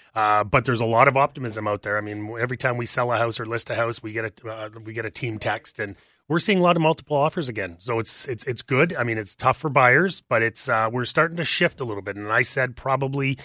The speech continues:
I don't know, six months ago, "You need to get in A S A P." And I'm telling you right now, you need to get in even faster than A S A P because the market will take off again.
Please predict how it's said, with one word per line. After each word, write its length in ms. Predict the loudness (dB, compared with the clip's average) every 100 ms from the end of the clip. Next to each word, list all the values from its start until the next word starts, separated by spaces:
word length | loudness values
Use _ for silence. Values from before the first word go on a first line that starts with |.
| -16 -20 -20 -8 4
I 80 | 4
don't 100 | 6
know, 60 |
six 320 | 4 2 2
months 240 | 2 0 0
ago, 160 | -4
"You 180 | -4 -2
need 160 | -4 -4
to 60 | -4
get 160 | -2
in 140 | -2 -2
A 140 | -2
S 180 | -2 -2
A 120 | -6
P." 260 | -6 -6 -4
And 100 | -4
I'm 80 | -2
telling 280 | 0 0
you 100 | 0
right 140 | -2 0
now, 120 | 0
you 200 | -2 -4
need 160 | -6 -6
to 60 |
get 160 | -4 -2
in 120 | -2
even 220 | -6 -8
faster 460 | 0 2 2 0 -6
than 160 | -6 -6
A 160 | -6
S 180 | -6 -4
A 120 | -8
P 220 | -8 -12
because 300 | -12 -10 -8
the 80 | -8
market 380 | -4 -4 -4 -8
will 200 | -10 -12
take 300 | -8 -10 -6
off 220 | -8 -8
again. 340 | -8 -6 -6